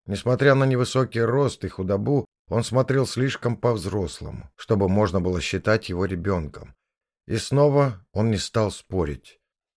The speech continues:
Просто ушел в сторону ванной, и через некоторое время оттуда послышался звук льющейся воды. Леона вздохнула и посмотрела на Ларниса. «Как ты узнал?»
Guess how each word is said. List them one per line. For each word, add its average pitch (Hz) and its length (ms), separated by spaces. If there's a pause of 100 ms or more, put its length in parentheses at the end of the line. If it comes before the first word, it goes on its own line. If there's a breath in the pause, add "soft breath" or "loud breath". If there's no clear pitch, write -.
(600)
Просто 113 400
ушел 104 380
в 92 60
сторону 92 500
ванной, 127 500
и 98 60
через 87 340
некоторое 123 460
время 120 340
оттуда 98 340
послышался 90 760
звук 85 340
льющейся 92 720
воды. 85 460 (1040)
Леона 160 420
вздохнула 135 560
и 123 60
посмотрела 117 680
на 110 200
Ларниса. 73 680 (540)
«Как 147 220
ты 147 80
узнал?» 123 580